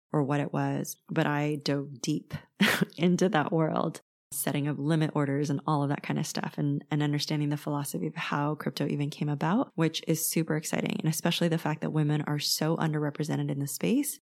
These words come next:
is really incredible. Anyhow, going back to listening to an interview with Michael Saylor about this, you know, he was talking about, as he was building his tech companies,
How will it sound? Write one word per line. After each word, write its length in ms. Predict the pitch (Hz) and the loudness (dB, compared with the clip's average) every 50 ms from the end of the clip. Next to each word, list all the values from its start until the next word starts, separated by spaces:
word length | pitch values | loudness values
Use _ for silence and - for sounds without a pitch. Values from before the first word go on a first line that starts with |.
| _ _ _ _ _ - | _ _ _ _ _ -2
is 160 | 170 147 135 | -2 0 2
really 200 | 143 151 143 143 | 2 2 2 2
incredible. 560 | 143 143 - - - - - - - - - - _ _ _ _ | 0 0 -2 -2 -2 0 -2 -2 -2 -6 -8 -12 _ _ _ _
Anyhow, 380 | 185 190 160 151 151 - 147 151 - - | 4 6 6 4 2 -2 -4 -6 -8 -6
going 260 | - - 165 170 160 | 0 2 2 4 4
back 220 | 156 160 156 156 156 | 4 2 2 0 0
to 120 | - 165 | 0 0
listening 320 | 147 147 151 - 160 151 151 | 0 2 0 0 -2 -2 -2
to 100 | - 151 | -2 -4
an 80 | 143 | -2
interview 300 | - 156 156 147 143 147 | 0 0 2 2 2 0
with 140 | 143 147 - | 0 0 0
Michael 220 | 147 143 - - | -2 -2 -2 -2
Saylor 440 | - - 214 208 196 170 147 147 160 - - | -2 2 2 4 4 4 4 2 2 2 0
about 320 | - 156 165 156 160 156 - | 0 2 4 2 2 0 0
this, 380 | - 156 147 151 165 - - - _ _ _ _ _ | -2 0 0 0 -2 -4 -6 -8 _ _ _ _ _
you 80 | - 170 | 2 2
know, 60 | 160 | 2
he 100 | 156 160 | 4 2
was 100 | 156 160 | 2 2
talking 440 | - 175 175 180 - 190 175 165 147 - | 0 -2 -2 0 0 0 0 0 0 0
about, 400 | 165 147 - 147 143 143 135 - - _ | 0 0 2 2 2 0 -2 -4 -8 _
as 180 | - 151 151 147 | 0 0 0 2
he 80 | - 151 | 2 0
was 100 | 147 147 | 0 0
building 280 | - 147 143 143 143 | 0 0 0 0 0
his 140 | 147 147 - | -2 -4 -4
tech 200 | - - - - | -4 -4 -4 -4
companies, 540 | - - 160 - - 139 139 143 143 139 | -2 -4 -4 -4 -4 -4 -2 -2 -4 -6